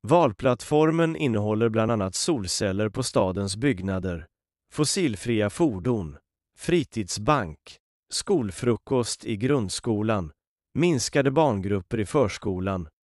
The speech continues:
ett återinrättat kommunalt bostadsbolag och en mer human tillämpning av tvåårsregeln för flyktingfamiljer.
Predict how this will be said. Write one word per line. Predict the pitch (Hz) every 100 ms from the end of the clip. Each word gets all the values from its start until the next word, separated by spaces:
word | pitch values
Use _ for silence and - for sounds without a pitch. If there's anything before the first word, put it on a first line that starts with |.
| _ _ _ -
ett | 131 - -
återinrättat | 185 135 113 110 107 104 - 117 -
kommunalt | 139 131 143 113 98 90
bostadsbolag | 110 151 107 - 107 95 98 107 110 123 123 113 -
och | 135 127
en | 123
mer | 131 151 151
human | 170 143 110 117
tillämpning | - 151 98 90 92 113 101
av | 95 85
tvåårsregeln | - 151 98 90 104 98 92 98 98
för | 110 85
flyktingfamiljer. | - 113 - 107 92 107 101 98 98 95